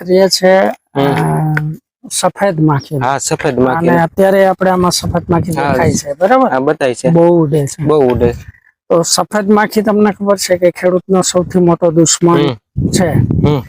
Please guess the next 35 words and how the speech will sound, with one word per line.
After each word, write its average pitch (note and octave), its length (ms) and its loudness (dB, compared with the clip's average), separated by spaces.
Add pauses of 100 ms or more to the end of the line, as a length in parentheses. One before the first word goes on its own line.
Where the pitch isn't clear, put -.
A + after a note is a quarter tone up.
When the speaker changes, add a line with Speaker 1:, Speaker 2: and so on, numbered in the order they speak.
(420)
Speaker 1:
તો F3+ 500 4 (280)
એના G#3 240 -2
માટે A#3 560 2 (100)
તમે A3 240 2
ઘણી G#3 180 0
બધી A3 220 2
દવાઓ G3+ 560 4
છાંટો G3 480 0
છો, E3 200 -2
પણ - 160 2
ફરક G3 420 -2
પડે G3+ 280 0
છે G#3 360 2
કે F#3 220 0
નથી F3 260 -8
પડતો F#3 540 0
કે F3+ 160 0
શું E3+ 240 0
થાય? - 180 -6 (460)
Speaker 2:
નહીં, D#3 240 4
એકે E3+ 360 2
રિઝલ્ટમાં E3 400 0
સો F3+ 220 2
ટકા D#3+ 360 -2
આપણે D3+ 260 0
રિઝલ્ટ D#3+ 320 0
મળ્યું D#3 280 2
નથી. C#3 280 -6 (460)
Speaker 1:
બરાબર, D#3+ 340 0
એકે F3 280 2
Speaker 2:
હમ. F3+ 60 -2
Speaker 1:
રિઝલ્ટમાં F3 500 0
મળ્યું E3 440 -2
Speaker 2:
હમ. D#3+ 120 -6
Speaker 1:
નથી. D3+ 400 -2